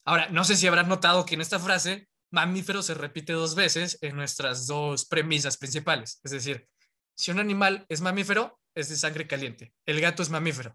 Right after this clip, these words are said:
¿Ya vieron? Se repitió dos veces. Por lo tanto, se nos cancelaría la palabra mamífero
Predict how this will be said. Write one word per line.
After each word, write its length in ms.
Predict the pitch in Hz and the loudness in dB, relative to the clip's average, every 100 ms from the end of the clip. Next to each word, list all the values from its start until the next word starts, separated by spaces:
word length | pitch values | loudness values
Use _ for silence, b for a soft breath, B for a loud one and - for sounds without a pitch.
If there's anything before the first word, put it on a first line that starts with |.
| _ - | _ -8
¿Ya 80 | 139 | -2
vieron? 220 | 185 208 | 0 0
Se 100 | 165 | 0
repitió 340 | 143 135 160 | -2 -4 -4
dos 100 | 180 | -2
veces. 400 | 180 202 123 - b b b _ _ | 0 0 -2 -10 b b b _ _
Por 160 | 240 | -2
lo 120 | 240 233 | 0 2
tanto, 420 | 214 190 208 - | 2 2 -4 -6
se 180 | - 156 | -6 -4
nos 160 | 156 151 | -4 -2
cancelaría 1000 | 160 143 139 - 135 139 175 185 190 - _ _ | -2 0 0 -2 0 0 2 2 0 -8 _ _
la 160 | 147 - | -4 -2
palabra 380 | 139 143 156 151 | 0 0 0 0
mamífero 600 | 175 190 185 156 175 | -2 -2 -2 -4 -4